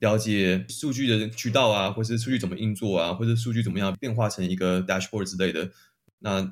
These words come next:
大家是怎么样工作？那其实在我新工作，这些知识其实没什么用，但是最有用的就是当初我在 Meta 学到说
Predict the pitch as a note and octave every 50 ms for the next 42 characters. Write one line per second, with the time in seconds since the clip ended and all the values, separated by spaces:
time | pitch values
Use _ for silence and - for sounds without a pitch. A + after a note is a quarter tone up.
0 | - _ _ - A#2 A#2 A#2 A#2 A#2 A2+ F#2 F2+ F#2+ G2+ F#2+ E2+ F2 F2+ F2+ F#2
1 | E2 - - _ _ _ _ _ _ _ _ _ - F#3+ F#3 - - A2 A2+ A#2
2 | A#2 D3 A#2 F#2+ F#2 - B2 A#2+ A2+ A2+ A2+ A2+ A#2 F#2+ F#2 F#2 - - - G3
3 | F#3+ F3+ F3 E3 D#3 D#3+ D#3+ A2+ A2+ A2 A2+ G#2+ G2 F#2+ F#2 F2+ F#2+ F#2+ F#2+ D#2
4 | - A2 - _ _ _ _ _ _ _ _ _ - A#2 - - D#3+ D#3 - -
5 | - F#3 C3+ F#2+ G#2+ B2 B2 G2+ F#2+ F#2+ F#2 - - _ _ - C3+ A#2+ A2+ A#2+
6 | A2+ A2+ A#2+ A#2+ A#2+ C3 B2 F#2+ D#2 - G#2+ G2+ G2 G2+ - - _ _ _ _
7 | _ A2+ A#2 A2+ G#2 F#2 F#2 F#2+ F#2 G2 G2 F#2+ F#2 F#2 G2 F#2+ F#2 F#2 F#2